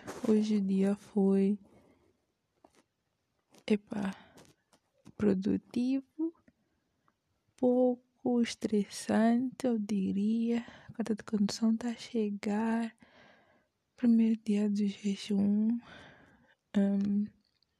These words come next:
acho que não vou falar mais sobre o jejum. <laughs> Mas já. Fiquei em casa all day alone, listen to music. E, yeah.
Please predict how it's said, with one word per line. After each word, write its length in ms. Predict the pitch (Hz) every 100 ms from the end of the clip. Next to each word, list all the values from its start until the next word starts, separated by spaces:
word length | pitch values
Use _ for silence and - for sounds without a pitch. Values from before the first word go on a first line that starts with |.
| _ _ _ _ _ _ _ - - _ _ _ _ _ _ _ _
acho 140 | -
que 120 | - 226
não 80 |
vou 80 | 214
falar 360 | - 220 214 208
mais 220 | 208 208
sobre 300 | - 202 202
o 40 |
jejum. 360 | 202 202 202 208
<laughs> 460 | 214 - - - _ _ - - - - - - _
Mas 140 | 247 240
já. 280 | 247 240 240 _ - _ _ _ _ _ _ _ _ _ _ _ -
Fiquei 260 | - 247
em 100 | 226
casa 380 | 214 214 214 214
all 200 | 277 208 202
day 420 | 214 208 208 254
alone, 640 | 214 202 202 202 202 202 202
listen 420 | 202 208 - 208
to 160 | 208 214
music. 680 | 202 196 202 - 220 - - - - - - - _ _ _ -
E, 840 | - - 220 208 208 202 208 214 - - - - - _ _ _ _ _ _ _ _ _ _ _ _ _ _ _ _ _ _ _ _ _
yeah. 480 | - 240 240 240 233